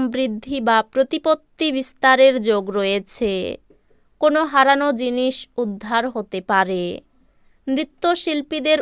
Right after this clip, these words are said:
উন্নতির যোগ রয়েছে। খুব কাছের কোনো বন্ধুর দ্বারা বিশেষ উপকৃত হতে পারেন। প্রেমে বিশ্বাস ফিরে আসতে পারে।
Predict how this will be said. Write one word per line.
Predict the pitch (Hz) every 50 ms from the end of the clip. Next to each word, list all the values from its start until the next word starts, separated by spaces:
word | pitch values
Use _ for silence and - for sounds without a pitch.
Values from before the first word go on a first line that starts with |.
| - _
উন্নতির | - 240 233 240 247 262 262 285 - 294 285 269 240
যোগ | 202 214 214 202 185 196
রয়েছে। | 190 202 190 196 196 202 196 - - - - 220 196 185 180 190 - - _ _ _ _ _ _ _ _ _ _ _ _ -
খুব | - 320 269 269 262 -
কাছের | 277 262 247 359 - - 330 320
কোনো | 311 - 320 294 294 294 277
বন্ধুর | 233 254 247 247 254 247 269 294 277 262
দ্বারা | 226 247 233 226 226 220 226 233 - _ _ _ _ -
বিশেষ | 233 294 294 - - 311 311 302 - - - _
উপকৃত | 254 226 - 285 285 285 - - 285 294 285 - 294 294 285 247
হতে | 240 208 - - 202 202
পারেন। | 185 - 202 196 185 196 190 185 185 180 185 185 208 269 262 _ _ _ _ _ _ _ _ _ _ _ _ -
প্রেমে | 294 302 302 311 311
বিশ্বাস | 269 269 277 269 - - - 320 294 302 294 - - - _ -
ফিরে | - - 226 214 233 240 233
আসতে | 208 202 208 - - - - 202 196 -
পারে। | - 202 196 190 190 190 185